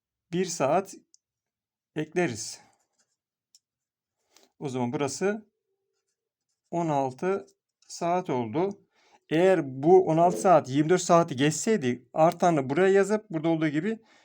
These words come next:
kalan bir devreden de buraya gün olarak yazacaktık.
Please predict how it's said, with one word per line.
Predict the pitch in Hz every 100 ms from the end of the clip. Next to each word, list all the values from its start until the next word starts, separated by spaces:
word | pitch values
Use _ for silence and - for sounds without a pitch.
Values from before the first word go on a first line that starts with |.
| _ _ -
kalan | 196 196 185 - - 156
bir | 175 196 147
devreden | 170 185 160 160
de | 196
buraya | 180 180 185
gün | 160 185
olarak | 156 185 196
yazacaktık. | 160 151 156 123 214 220